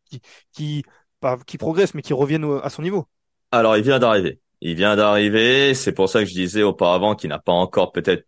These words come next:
Speaker 2: totalement bien compris le plan de jeu offensif, euh, mis en place par, euh, Pete Carmichael. On a drafté un quarterback qui, euh, rookie, qui est juste derrière lui, c'est Jake Henner. Euh, donc, euh, on verra bien ce que, ce que ça va donner. Mais si Jake Henner n'a pas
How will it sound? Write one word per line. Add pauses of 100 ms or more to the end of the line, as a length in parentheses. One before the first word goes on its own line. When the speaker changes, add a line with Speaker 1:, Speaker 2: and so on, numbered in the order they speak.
Speaker 2:
totalement
bien
compris
le
plan
de
jeu
offensif,
euh, (100)
mis
en
place
par,
euh,
Pete
Carmichael. (720)
On
a
drafté
un
quarterback (120)
qui,
euh,
rookie,
qui
est
juste
derrière
lui,
c'est
Jake
Henner. (260)
Euh,
donc,
euh,
on
verra
bien
ce
que,
ce
que
ça
va
donner.
Mais
si
Jake
Henner
n'a
pas